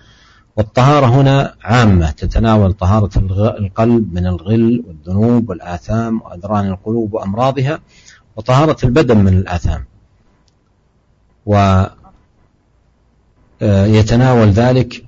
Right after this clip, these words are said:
الطهارة من الشرك، الطهارة من الرياء، الطهارة من النفاق، إلى غير ذلك. فهذه، آه، جملة،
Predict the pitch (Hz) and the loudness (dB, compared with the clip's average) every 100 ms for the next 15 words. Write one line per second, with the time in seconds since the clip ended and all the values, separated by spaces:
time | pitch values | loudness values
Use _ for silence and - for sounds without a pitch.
0 | 98 - 107 110 110 101 98 - - 110 | -14 -4 0 2 4 2 0 -2 -2 0
1 | 120 120 87 - 87 107 110 95 98 90 | 0 -4 -10 -4 0 2 4 4 4 2
2 | 95 110 110 113 92 - 95 113 113 104 | 2 2 0 -2 -8 -6 0 2 2 2
3 | 98 95 92 - 117 123 120 147 139 95 | 2 2 2 0 -2 -2 -2 0 2 2
4 | 85 76 71 69 - _ _ _ - _ | 0 -2 -10 -12 -16 _ _ _ -20 _
5 | _ _ _ _ _ _ _ _ _ 113 | _ _ _ _ _ _ _ _ _ 2
6 | 107 107 107 - - - 117 160 135 123 | 2 2 -2 -14 -8 -2 2 4 4 4
7 | 127 - - 104 104 98 95 95 123 131 | 2 -2 -8 -4 0 0 0 2 2 4
8 | 117 110 - | 4 0 -6